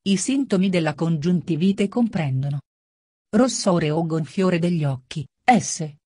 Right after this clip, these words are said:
Visione offuscata. Dolore all'occhio. Sensazione gritti nell'occhio, S.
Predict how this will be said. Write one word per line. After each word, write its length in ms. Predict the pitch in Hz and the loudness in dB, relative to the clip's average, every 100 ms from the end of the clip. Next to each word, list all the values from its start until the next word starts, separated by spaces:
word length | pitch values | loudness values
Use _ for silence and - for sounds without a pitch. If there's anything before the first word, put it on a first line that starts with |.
| _ _ _ _ _ _ 175 | _ _ _ _ _ _ -4
Visione 460 | 170 156 196 160 151 | -2 2 2 2 -2
offuscata. 840 | 131 180 180 - 170 135 - 143 - _ _ _ _ _ - | -6 -8 -6 -6 -8 -8 -8 -12 -14 _ _ _ _ _ -8
Dolore 500 | 180 175 196 214 196 | -2 0 2 2 0
all'occhio. 540 | 170 135 123 - 147 - _ _ _ _ _ _ | 0 -4 -8 -10 -12 -12 _ _ _ _ _ _
Sensazione 840 | - 190 180 185 - - 190 180 170 | -2 0 2 -2 -4 0 2 2 2
gritti 380 | 190 240 - | 0 0 0
nell'occhio, 720 | 165 147 147 135 131 - 147 - _ | 0 0 0 -2 -6 -12 -12 -14 _
S. 500 | 247 214 - 165 | 4 4 0 -8